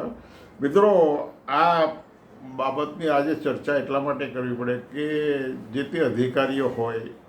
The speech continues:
એમણે કોઈ પણ પક્ષના અથવા તો કોઈ પણ રાજ્યના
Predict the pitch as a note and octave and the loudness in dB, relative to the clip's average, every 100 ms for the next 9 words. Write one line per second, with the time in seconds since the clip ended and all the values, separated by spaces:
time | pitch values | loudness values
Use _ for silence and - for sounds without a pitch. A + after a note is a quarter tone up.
0 | - B2+ B2 C#3 D3+ D3+ C3 A#2+ A#2 - | -14 -4 -2 0 -2 0 0 -2 -4 -16
1 | - C#3+ D3 - D#3+ E3 D#3+ C3+ - - | -4 -2 -2 -2 -2 -2 -2 -6 -6 -6
2 | C#3+ D#3 C#3 B2+ - C#3 B2+ D3+ D#3+ D#3 | -4 -2 -2 -6 -6 -6 -2 0 -2 -2
3 | - C#3 C#3 D3+ D3+ B2+ B2 B2 B2+ C#3 | -2 -2 -2 -4 -4 2 0 0 -4 -4
4 | D3+ | -4